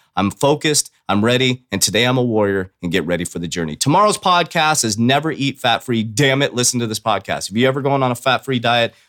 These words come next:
holy crap, it's the devil. So take a look at it, guys. We appreciate your support of our podcast. Uh, we are all over the United States, bunch of different countries. Thank you for the support of our podcast network, Age of Radio. Uh, my business partner, Jeremy, is doing amazing things. And I'm just gonna let you guys know, guys,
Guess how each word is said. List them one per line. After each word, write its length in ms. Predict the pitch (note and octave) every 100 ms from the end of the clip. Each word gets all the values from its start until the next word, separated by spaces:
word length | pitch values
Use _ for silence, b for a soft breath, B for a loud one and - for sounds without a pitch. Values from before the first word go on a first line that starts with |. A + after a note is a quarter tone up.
| b
holy 260 | B2+ A2+ G2
crap, 320 | - F#2 E2+
it's 140 | F2+
the 80 | G#2
devil. 320 | F2+ F2 D#2
So 120 | - F#2
take 220 | C#3 C3+
a 60 |
look 160 | D3 C#3+
at 120 | D3
it, 60 | D3
guys. 380 | C#3 C#3 C#3 - b -
We 60 | A2+
appreciate 460 | D3 C#3+ - C#3
your 80 | A#2+
support 480 | - G#2 - D3+ -
of 100 | G2+
our 140 | F2+ -
podcast. 720 | - D3 C#3+ D3 C3+ C3+ - B B -
Uh, 120 | F#2
we 140 | G2+
are 80 | F#2+
all 200 | - B2+
over 100 | C#3+
the 60 | C#3+
United 240 | C3+ B2
States, 300 | - A2+ G#2+
bunch 260 | - C#3+ E3+
of 80 | B2
different 280 | A2+ G2+
countries. 340 | A#2 G2+ G#2+ G2+
Thank 260 | A#2+ C#3+
you 60 | D3+
for 120 | C3
the 100 | A#2
support 340 | - G2+ B2+ A2+
of 100 | G#2+
our 120 | -
podcast 540 | A2+ G2+ - E2 -
network, 420 | B2 C#3 C#3+ C#3 - B B -
Age 240 | C#3+ B2
of 120 | G#2
Radio. 600 | A2+ B2+ B2+ C3 B2+ - -
Uh, 220 | E2 E2
my 240 | F2 G#2
business 360 | A2 C#3 C3+ B2
partner, 280 | - A#2 G2+
Jeremy, 320 | F2 A2 A2
is 100 | F#2+
doing 200 | G#2+ G2
amazing 680 | - F#2+ G2+ G#2+ A2+ A2+ G2+
things. 240 | G#2 F#2+
And 60 | F#2
I'm 80 | A#2
just 120 | -
gonna 120 | D3+
let 160 | D3 -
you 80 |
guys 220 | C3+ B2 B2
know, 140 | A2
guys, 340 | F#2+ F2+ D#2+